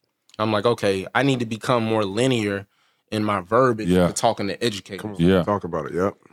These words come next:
Speaker 1: What does that look like, Logan? 'Cause I would, I wouldn't, bro, I ain't know about pain points.
Speaker 3: Mm-hmm. Mm-hmm.
Speaker 1: I ain't know
Speaker 2: Mm-hmm.
Speaker 1: what to look for when it come to, you know what I'm saying, having meetings with schools. I would just say,
Speaker 2: Right.
Speaker 1: "Hey, listen, I talk about purpose and resilience,
Speaker 2: Yep.
Speaker 1: and this is what I can do."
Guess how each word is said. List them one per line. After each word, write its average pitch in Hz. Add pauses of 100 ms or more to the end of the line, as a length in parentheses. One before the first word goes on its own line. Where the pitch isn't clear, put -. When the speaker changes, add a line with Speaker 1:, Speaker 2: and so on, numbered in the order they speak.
(160)
Speaker 1:
What 120
does 120
that 120
look 120
like, 104
Logan? 110
'Cause 110
I 156
would, 135
I 135
wouldn't, 160 (260)
bro, 156
I 165
ain't 170
know 190
about 139
pain 123
points. 107
Speaker 3:
Mm-hmm. 110 (220)
Mm-hmm. 107 (360)
Speaker 1:
I 139
ain't 151
know 165
Speaker 2:
Mm-hmm. 135
Speaker 1:
what 147
to 139
look 123
for 135
when 127
it 127
come 135
to, 120
you 117
know 139
what 135
I'm 127
saying, 131
having 123
meetings 117
with 117
schools. 127
I 131
would 151
just 131
say, 135
Speaker 2:
Right. 135
Speaker 1:
"Hey, 135
listen, 135 (760)
I 160
talk 165
about 151
purpose 165
and 147
resilience, 151
Speaker 2:
Yep. 90
Speaker 1:
and 165
this 156
is 139
what 135
I 131
can 127
do." 113